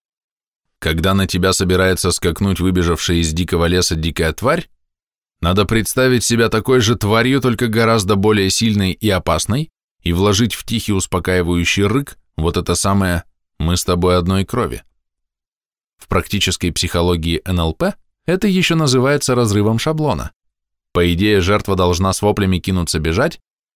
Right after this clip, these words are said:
а тут она эдак авторитетно заявляет на родном зверячьем: «Спокойно, мы из одной стаи». А что на двух ногах и пахнут перегаром,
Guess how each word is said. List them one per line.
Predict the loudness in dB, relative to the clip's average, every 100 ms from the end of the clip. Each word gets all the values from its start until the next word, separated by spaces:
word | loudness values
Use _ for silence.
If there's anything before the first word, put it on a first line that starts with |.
| _
а | -2 -2
тут | 0 0
она | 0 0 0
эдак | 0 -2
авторитетно | -2 0 0 -2 0 0
заявляет | 0 0 2 2 2
на | 0
родном | 0 2 2
зверячьем: | 2 0 0 0 -2 -4 -8 _ _ _ _
«Спокойно, | -6 -2 0 2 2 2
мы | 0 0
из | 0
одной | 0 0
стаи». | -2 -2 -4 -4 -10 _ _ _ _ _ _ _ _ _ _
А | -4 -4
что | 0 0
на | 0
двух | 0 -2 -2
ногах | 0 0 -2
и | -2
пахнут | -2 -2 -2 -4
перегаром, | -2 -2 0 -2 -4